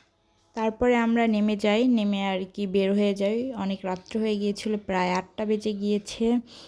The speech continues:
তাই আমরা কিছু খাওয়া দাওয়া করব, আর কিছু কেনাকাটা করব, বাচ্চারা কিছু খেলনা কিনবে আর কি। আর মাদারীপুর লেক পাড়ে গেলে অন্য কোনো দি-, দিকে চোখ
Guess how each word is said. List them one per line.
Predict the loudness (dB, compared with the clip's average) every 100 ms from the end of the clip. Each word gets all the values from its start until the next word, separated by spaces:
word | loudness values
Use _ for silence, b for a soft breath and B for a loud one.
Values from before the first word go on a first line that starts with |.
| B -6
তাই | -2
আমরা | 0 0
কিছু | -2 -4
খাওয়া | -6 -4 -2
দাওয়া | 0 0 -2
করব, | -4 -2 -2 -2 -2 -4 -10 _ _ -6
আর | -2 0 0
কিছু | -4 -8 -10
কেনাকাটা | -6 -4 -4 -6 -8
করব, | -6 -6 -4 -2 -2
বাচ্চারা | -2 -4 -2 -4
কিছু | -4 -10
খেলনা | -10 -6 -4 -4 -6 -10
কিনবে | -8 -6 -4 -2
আর | -2 -4 -6
কি। | -4 -4 -4 B B B B B B B -8
আর | -2 2
মাদারীপুর | 2 2 0 -2 -2 -2
লেক | 0 0 -2 -4
পাড়ে | -4 -2
গেলে | 0 0 0 -2 -4 _ _ -6
অন্য | 2 4 4
কোনো | 4
দি-, | 2 -2 -4 -6 -4
দিকে | -4 -4
চোখ | -4 -6